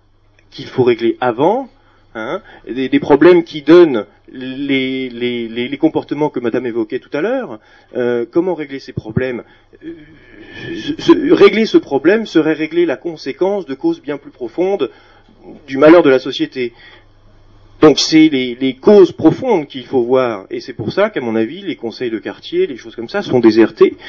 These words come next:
parce qu'en fait on n'a pas prise sur les, les, les vrais problèmes, les vrais enjeux. Euh, et comme action possible, euh, on se demandait in-, individuellement, la première action possible, facile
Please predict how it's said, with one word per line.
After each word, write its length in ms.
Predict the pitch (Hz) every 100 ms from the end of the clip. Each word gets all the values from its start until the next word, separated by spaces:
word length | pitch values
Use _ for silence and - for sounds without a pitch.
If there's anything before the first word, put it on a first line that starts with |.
| - - -
parce 140 | -
qu'en 140 | - 104
fait 200 | 175 170
on 100 | 107
n'a 100 | 98
pas 140 | 107
prise 420 | 104 - 233 147 -
sur 400 | - - 151 117
les, 340 | 110 107 104 _
les, 280 | 110 107 101 - - - - -
les 100 | 113
vrais 280 | 110 170 175
problèmes, 580 | - 147 220 220 139 104
les 140 | 110
vrais 240 | 113 143
enjeux. 340 | 175 170 180 180 _ _ - - - - _ _ -
Euh, 300 | 104 101 98 50 50 50 50 - - - 52 - - - - - - - -
et 220 | 131 123
comme 240 | 190 190
action 320 | 175 - 170
possible, 600 | 160 151 - - 165 139 117
euh, 640 | 123 123 120 113 107 104
on 260 | 98 101 101
se 40 | 110
demandait 420 | 113 131 139 -
in-, 220 | 127 123 - 92
individuellement, 840 | 123 123 127 120 113 156 240 254 269 _ _ _ - - - -
la 80 | -
première 460 | - 139 196 202 160
action 300 | - 160 151
possible, 680 | 147 139 - 190 143 104 - _ _ _ _
facile 640 | - 139 - 202 175 104